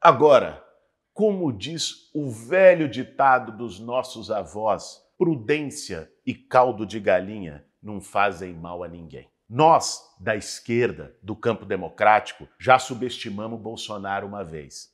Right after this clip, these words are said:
Era objeto de piada, ria dele, que cara grotesco, não vai chegar em lugar nenhum.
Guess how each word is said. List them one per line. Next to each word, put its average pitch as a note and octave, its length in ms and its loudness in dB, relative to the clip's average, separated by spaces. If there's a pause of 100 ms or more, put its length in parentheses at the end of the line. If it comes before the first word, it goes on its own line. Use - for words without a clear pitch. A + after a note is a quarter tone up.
(140)
Era G#3+ 120 4
objeto F3 460 4
de C#3+ 100 -12
piada, B2 640 6 (220)
ria F#3 400 6
dele, A2+ 460 -2
que - 180 -16
cara F#3+ 240 0
grotesco, E3 720 -2
não C#3 80 -6
vai F3 160 4
chegar E3 340 -2
em E3+ 40 -6
lugar D#3+ 320 2
nenhum. C3+ 500 -8